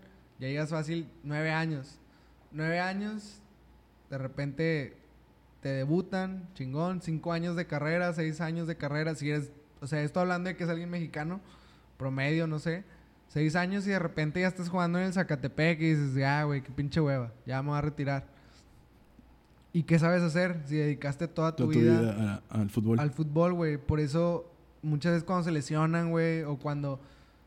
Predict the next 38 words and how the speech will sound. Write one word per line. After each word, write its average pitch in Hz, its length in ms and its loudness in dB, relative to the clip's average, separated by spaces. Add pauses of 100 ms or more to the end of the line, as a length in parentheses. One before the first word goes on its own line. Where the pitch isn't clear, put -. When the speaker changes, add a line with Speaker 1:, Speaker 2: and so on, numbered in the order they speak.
(500)
Speaker 1:
se 160 180 2
les 151 160 4
acaba 151 260 2
la 175 140 4
carrera, 170 340 4
es 165 80 2
como 175 260 -2
que, 151 140 -2
"Güey, 156 220 2
pues 143 180 -6
me 151 160 -2
voy 131 100 -6
a 143 60 -2
dedicar 160 300 -2
a 165 80 0
ser 165 180 0
comentarista, 170 760 0
me 170 80 6
Speaker 2:
Al - 40 8
Speaker 1:
voy 143 80 10
a - 60 6
Speaker 2:
narco. 170 200 2 (280)
Speaker 1:
dedicar", - 120 -4
<laughs> - 80 -4
sí. - 140 4
Speaker 2:
<laughs> - 680 0 (1040)
Hay 110 100 -4
Speaker 1:
A 175 80 4
Speaker 2:
casos, 175 60 6 (100)
Speaker 1:
enseñarle 175 220 8
la 175 80 6
Speaker 2:
hay 151 120 6
Speaker 1:
pistola 143 200 2
Speaker 2:
casos. 185 200 6
Speaker 1:
a 196 40 4
mi 190 120 4
hijo, 190 300 6
güey. 180 240 0